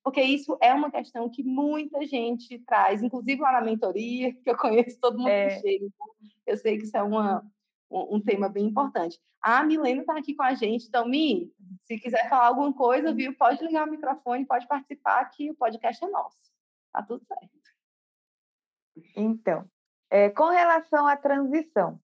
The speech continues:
Speaker 2: é, aí, aí eu volto até mesmo lá quando eu entrei no mercado de trabalho, que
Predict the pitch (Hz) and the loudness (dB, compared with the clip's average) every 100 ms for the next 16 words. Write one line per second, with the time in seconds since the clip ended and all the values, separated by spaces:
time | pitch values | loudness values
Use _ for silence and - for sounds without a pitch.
0 | _ - 196 185 180 170 - 185 214 220 | _ -2 2 4 4 0 0 0 4 6
1 | 214 240 277 285 240 254 285 311 277 - | 6 6 4 4 4 2 2 0 0 2
2 | 254 294 - 415 _ _ _ _ - 226 | 2 4 2 -2 _ _ _ _ -4 4
3 | 240 311 370 330 269 262 311 381 359 349 | 6 6 0 0 4 4 4 0 0 -4
4 | - - 294 302 - 254 285 330 - 330 | -8 -4 -4 -2 4 4 4 2 -4 -2
5 | 311 302 311 262 262 262 294 294 302 247 | 2 2 4 2 2 -6 -6 -2 2 4
6 | 233 247 277 285 | 4 2 -4 -12